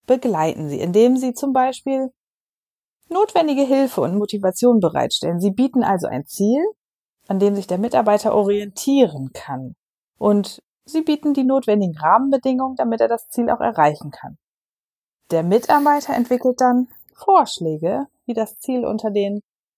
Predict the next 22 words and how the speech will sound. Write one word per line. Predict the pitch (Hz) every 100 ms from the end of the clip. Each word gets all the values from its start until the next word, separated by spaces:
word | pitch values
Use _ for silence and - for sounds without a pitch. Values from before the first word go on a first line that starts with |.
| _
genannten | - 226 349 480 349
Rahmenbedingungen | 330 285 254 196 185 180 180 196
erreicht | 240 320 233 185 -
werden | 135 135
kann. | - 143 139 _ _ _ _ _ _ _ _ _ _ _ _ _ _ _ _
Der | 226
Mitarbeiter, | 214 311 302 269 262 269 262 254 _ _ _ _ _ _ -
der | 175 202
übernimmt | - 202 196 196 190
dann | 190 185
Verantwortung, | - - - 381 453 - - 202 196 190 226 262 _ _ _ _ _ _
um | 294 320
die | 320 -
Aufgabe | 165 156 - 175 190 233
umzusetzen. | 254 - 185 - 151 147 110 - - 135 _ _ _ _ _ _ _ _ -
Dieser | 320 320 311 294 285 _ _ _ _ -
partizipative | - 427 381 - 294 262 - 247 247
Führungsstil | - 180 160 - 165 170
hat | 233
also | - 233 233 233
viele | 226 - 370 415
Vorteile, | 370 165 143 - 156 156 185